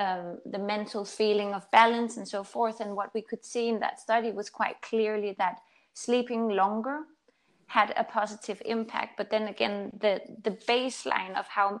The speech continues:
how many hours the athletes were sleeping at that time was rather low. So they came from, a, I think it was a, a, around seven hours on average. And then they prolonged so that the athletes over time,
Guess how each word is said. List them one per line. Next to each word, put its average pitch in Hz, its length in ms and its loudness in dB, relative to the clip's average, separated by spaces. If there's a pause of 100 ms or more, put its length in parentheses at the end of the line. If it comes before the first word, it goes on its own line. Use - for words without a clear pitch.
how 208 160 -2
many 208 360 -2
hours 202 280 2 (100)
the - 80 -4
athletes - 540 -2
were 214 60 -10
sleeping 214 420 -6
at - 80 -10
that - 240 2
time 202 320 -4 (340)
was 214 200 0
rather 202 260 8
low. 202 380 0 (500)
So - 160 0
they 220 180 4
came 220 280 -2
from, 214 240 -6
a, 214 180 -8
I 214 60 -2
think 226 180 -2
it 226 80 -4
was 214 200 -8
a, 196 60 -12 (300)
a, 208 120 4
around 202 380 2
seven 208 320 0
hours 202 360 0
on - 240 -8
average. 202 580 0 (480)
And 214 140 2
then 226 180 6
they 226 100 4
prolonged 214 540 2
so 214 160 -6
that 196 180 -6
the - 120 0
athletes 220 440 -2
over 220 240 -2
time, 208 520 -4